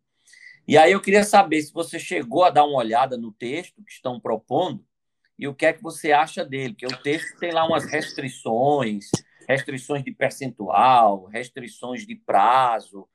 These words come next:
algumas coisas que, é, não fazem muito sentido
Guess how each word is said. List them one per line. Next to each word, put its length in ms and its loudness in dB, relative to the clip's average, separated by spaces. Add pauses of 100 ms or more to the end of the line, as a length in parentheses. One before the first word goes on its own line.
(440)
algumas 520 -2
coisas 440 -10
que, 360 -4 (480)
é, 560 0 (440)
não 240 -6
fazem 340 -2
muito 220 -8
sentido 760 -10